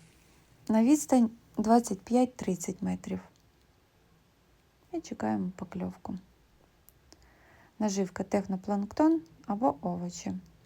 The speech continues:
Мені більше сподобалось тут ловити на технопланктон. Ось він клюнув. На технопланктон тут мало, к-, крім нього, хто клює, тому це точно він.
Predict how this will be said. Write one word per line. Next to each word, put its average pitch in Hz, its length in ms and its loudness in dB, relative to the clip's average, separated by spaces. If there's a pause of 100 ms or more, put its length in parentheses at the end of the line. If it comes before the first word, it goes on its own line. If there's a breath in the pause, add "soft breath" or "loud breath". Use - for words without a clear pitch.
(180)
Мені 285 200 6
більше 254 280 2
сподобалось 208 600 -2
тут - 220 -8
ловити 202 300 -4
на 180 140 -4
технопланктон. 90 840 -8 (840 loud breath)
Ось 226 380 6 (120)
він 202 200 0
клюнув. 302 600 4
На 214 180 -2
технопланктон 214 800 0
тут 196 140 -4
мало, 294 340 6
к-, 240 220 0
крім 233 260 4
нього, 226 240 6
хто 214 220 -4
клює, 214 420 0 (480 loud breath)
тому 233 240 4
це 240 120 -4
точно 202 440 -2
він. 170 300 -6